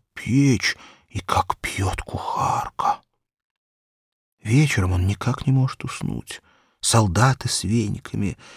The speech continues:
большие кошки, лошади, стеклышко, корыто с апельсинами, светлые пуговицы — все это собралось в кучу и давит его мозг. Он ворочается с боку на бок, болтает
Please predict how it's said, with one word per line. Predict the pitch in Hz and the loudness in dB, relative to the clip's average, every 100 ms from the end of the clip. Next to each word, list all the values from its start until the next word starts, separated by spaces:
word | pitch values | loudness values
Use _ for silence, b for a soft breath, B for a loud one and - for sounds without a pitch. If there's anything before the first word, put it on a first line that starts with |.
| B | B
большие | - 104 - 123 | 2 4 6 4
кошки, | 117 - 131 131 113 - - 104 - B B | 4 2 8 8 8 2 0 0 0 B B
лошади, | - 98 135 - - - 98 73 - b | -2 6 6 6 0 -6 -6 -8 -10 b
стеклышко, | - - - 120 135 127 110 98 104 - 101 92 - _ | -6 -4 0 6 8 8 6 2 2 2 2 0 -2 _
корыто | - 117 117 143 151 127 120 | 4 6 10 12 10 8 4
с | - | 4
апельсинами, | 117 120 113 - 135 104 87 | 4 4 4 2 2 4 2
светлые | 90 - 131 123 139 131 - - | 2 4 6 8 10 10 6 2
пуговицы — | 196 190 151 131 123 - 113 B B B | 8 10 12 10 10 8 4 B B B
все | - | 0
это | 147 143 | 2 2
собралось | - 131 147 156 143 | 2 2 2 0 -2
в | - - | -4 -8
кучу | - 151 147 135 - | 0 4 4 4 2
и | 131 127 | 0 0
давит | 90 98 151 156 78 - | 0 0 0 0 -2 -2
его | 82 78 | -2 0
мозг. | 78 76 73 62 55 - - - b b b b 95 | 0 0 0 -2 -4 -10 -12 -14 b b b b -6
Он | |
ворочается | 92 110 123 120 - - - | -4 -4 -4 -6 -6 -10 -8
с | 127 | -8
боку | 120 - 117 | -8 -4 -2
на | 117 135 147 151 | -2 -2 -2 -2
бок, | 139 - - b b b | -4 -6 -14 b b b
болтает | - 101 104 - 156 156 156 143 143 - | -2 0 0 -2 -4 -2 -2 -4 -4 -8